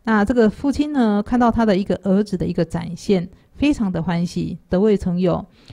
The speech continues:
然后合掌向子言说：“汝等是为是谁？谁的弟子？”于是呢，他的儿子就跟他讲：哈，“哦，我是云雷云送花智佛的弟子啊，哈。”那就邀他的父王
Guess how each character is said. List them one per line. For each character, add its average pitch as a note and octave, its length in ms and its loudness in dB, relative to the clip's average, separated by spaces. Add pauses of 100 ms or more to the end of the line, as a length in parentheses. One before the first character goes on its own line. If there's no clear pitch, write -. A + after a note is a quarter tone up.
(100)
然 G3 120 0
后 B3 160 6
合 G#3+ 240 4
掌 C#4+ 320 0
向 G#3+ 300 0
子 F3+ 220 -4
言 E3+ 320 0
说 B3 360 2 (320)
：“汝 B3 160 2
等 C4+ 360 4
是 - 160 -4
为 A3+ 160 4
是 G#3+ 160 -2
谁？ E3+ 420 0
谁 D#3+ 480 -2
的 E3+ 100 0
弟 F3 280 -2
子？” D#3+ 320 -6 (400)
于 G3+ 120 2
是 A#3 160 0
呢， G#3 220 2
他 G#3 160 0
的 G3 180 -2
儿 G3 200 2
子 F#3+ 100 -10
就 F3+ 100 -2
跟 F#3 160 -6
他 F#3 160 -2
讲： E3 400 -4
哈 F3 380 -2
，“哦， A3+ 100 0
我 G#3 240 2
是 G#3+ 360 0
云 A3+ 160 2
雷 A3+ 160 2
云 A#3+ 80 0
送 A#3+ 260 0
花 A#3+ 180 0
智 C4 160 0
佛 F3 280 0
的 E3+ 240 2 (340)
弟 C#4+ 160 2
子 E3+ 200 -2
啊， E3+ 260 0
哈。” E3 360 0 (220)
那 A3+ 120 4
就 A3 120 2 (100)
邀 B3 240 4
他 A#3 160 0
的 G3+ 100 0
父 G#3+ 400 -6
王 E3 300 -6